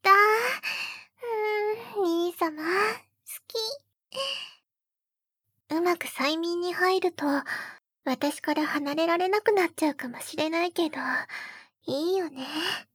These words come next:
兄様、そういうの好きだもんね。<laughs> 兄様のことなら何だって知ってるよ。兄様が他の女の子の声を聞いてるのは許せないけど、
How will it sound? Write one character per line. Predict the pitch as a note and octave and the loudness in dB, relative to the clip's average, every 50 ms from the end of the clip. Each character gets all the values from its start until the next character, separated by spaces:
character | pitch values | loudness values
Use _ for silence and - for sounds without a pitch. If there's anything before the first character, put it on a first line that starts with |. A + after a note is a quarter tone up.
| _ _ _ _ _ _ _ _ _ _ _ _ _ _ _ _ _ - | _ _ _ _ _ _ _ _ _ _ _ _ _ _ _ _ _ -6
兄 | C#4+ D4 C#4 C#4+ D4+ D#4+ | -2 -2 0 0 0 0
様、 | - E4 D#4 C#4 C4+ C4 C4 B3+ - - - - - - - - - _ | 0 -2 -2 -2 -4 -4 -4 -4 -4 -4 -2 -2 -2 -4 -6 -8 -12 _
そ | - - - F#4+ F#4 | -2 2 4 6 6
う | F#4+ | 6
い | F#4+ G4 G4 G4+ | 6 6 6 6
う | |
の | G4 F#4 E4 | 6 4 2
好 | D#4 - - | 2 -2 -10
き | - - F#4+ F#4+ | -6 -4 2 4
だ | G4+ G#4 G#4 | 6 6 6
も | G#4 G4+ G4 | 6 4 4
ん | F4 E4 | 2 0
ね。 | D#4 D#4+ D#4+ F4+ G4 G#4 A4+ A#4+ - - - _ _ _ _ _ _ _ _ _ _ _ _ _ | -2 -2 0 0 0 -2 -2 -4 -8 -12 -16 _ _ _ _ _ _ _ _ _ _ _ _ _
<laughs> | - F#4+ F#4 F#4+ - A4 G#4+ - - C#5 C#5+ - _ _ - - - - - - - - - - - - _ _ _ | -2 0 0 -2 -4 -6 -8 -4 -4 -4 -4 -4 _ _ -6 -4 -2 -2 -2 -4 -6 -8 -10 -12 -16 -20 _ _ _
兄 | C#4+ D4 C#4+ D4+ E4 | -2 0 2 2 2
様 | E4+ - E4 D#4 D#4 C#4+ | 2 0 0 0 0 -2
の | B3 A3+ A3 | -2 -4 -4
こ | - A#3+ - | -6 -6 -4
と | C#4+ D4+ | -2 -2
な | E4 E4 D#4 | -2 -2 -2
ら | D4 C4+ - - - - - _ _ _ | -4 -6 -6 -8 -10 -14 -20 _ _ _
何 | F4 C#4 C4 C#4 D#4 E4+ F4 | -2 0 0 0 0 2 2
だ | F4+ F#4 | 2 2
っ | F#4+ | 2
て | - - F#4+ | 0 -4 -6
知 | - - | -6 -6
っ | - _ | -12 _
て | - F#4+ F#4 | -2 -2 0
る | - F#4+ F#4 | 0 0 0
よ。 | F#4 F#4 F#4+ G#4+ A#4 C5 - - - _ _ _ _ _ _ _ _ _ _ _ _ _ _ _ _ _ _ _ _ | 0 0 0 0 0 -2 -4 -8 -14 _ _ _ _ _ _ _ _ _ _ _ _ _ _ _ _ _ _ _ _
兄 | D#4 C#4+ D4 D#4 D#4 | -2 0 2 2 0
様 | - - D#4+ D4 C#4+ C4+ | 2 0 0 0 0 -2
が | - A#3+ A3+ | -4 -4 -4
他 | A3+ A#3+ - - C#4+ | -4 -4 -2 -2 0
の | D4 D#4 D#4 D#4+ | 0 2 4 4
女 | E4 E4 F4 F4+ | 4 4 4 4
の | F4+ F#4 | 4 4
子 | F#4 F4+ E4+ | 4 2 0
の | C#4+ C4 - | 0 -2 -4
声 | - D4+ D4+ D#4 D4+ C4+ | 0 2 4 4 4 2
を | |
聞 | B3+ - - D4+ D#4 | -2 -6 -6 -4 -4
い | D#4+ E4 | 0 2
て | E4+ F4+ | 4 4
る | F4+ F4+ F4 | 4 4 4
の | F4 F4 | 4 2
は | D#4 | 2
許 | C#4 B3+ C4 C4+ D4 D#4 | 0 -2 -2 0 0 -2
せ | D#4+ - F4+ | 0 0 0
な | F4+ F#4 F#4 F#4 | 2 4 4 4
い | F4 | 4
け | - D#4 D4 | 2 -2 -2
ど、 | - | 0